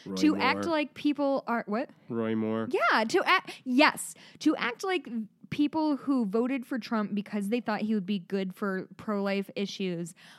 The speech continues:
Speaker 2: while understanding that he was gonna gut Medicare, especially people who were relying on Medicare and Medicaid still voted for him because, because they were single issue voter. I, it's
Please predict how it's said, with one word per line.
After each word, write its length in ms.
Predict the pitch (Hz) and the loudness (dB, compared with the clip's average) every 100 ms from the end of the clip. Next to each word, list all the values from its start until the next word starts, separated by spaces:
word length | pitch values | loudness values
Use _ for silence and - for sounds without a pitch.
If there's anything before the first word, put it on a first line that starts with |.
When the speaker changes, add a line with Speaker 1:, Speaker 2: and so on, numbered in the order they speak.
| - | -2
Speaker 2:
while 500 | 226 247 277 302 302 | 4 4 4 0 0
understanding 520 | 269 254 262 - 262 233 | 0 0 0 0 0 0
that 100 | 240 | 0
he 140 | 262 | 0
was 100 | 233 | 0
gonna 220 | 208 220 | 0 0
gut 500 | 190 170 165 214 220 - | -2 -4 0 0 0 -2
Medicare, 640 | 208 208 202 - 196 185 - - | 0 0 -4 -4 -2 -4 -6 -6
especially 340 | 302 403 403 349 | -2 0 0 0
people 320 | 359 370 320 | 0 2 2
who 100 | 330 | 2
were 520 | 349 294 233 214 214 | 0 0 0 -2 2
relying 500 | 269 285 262 359 302 | 2 4 2 2 0
on 160 | 262 233 | 2 2
Medicare 680 | 226 220 247 214 202 196 - _ _ _ _ - | 2 0 0 0 2 0 -6 _ _ _ _ 2
and 120 | 233 | 4
Medicaid 680 | 226 214 214 220 190 190 185 _ _ _ _ _ | 4 2 0 0 2 0 -2 _ _ _ _ _
still 340 | - - 523 453 | -6 4 6 8
voted 280 | 277 247 208 | 6 6 2
for 260 | 226 208 | 2 4
him 440 | 220 208 202 196 185 _ 214 | 4 2 2 0 -2 _ -2
because, 400 | 285 277 - 339 233 277 | 0 2 2 2 0 -4
because 260 | 285 320 | 2 2
they 100 | 285 | 2
were 100 | 320 302 | 0 0
single 300 | 320 302 285 | -2 -2 0
issue 220 | 269 262 | -2 0
voter. 220 | 294 349 | 0 0
I, 140 | 320 349 | -2 -2
it's 200 | 320 | -4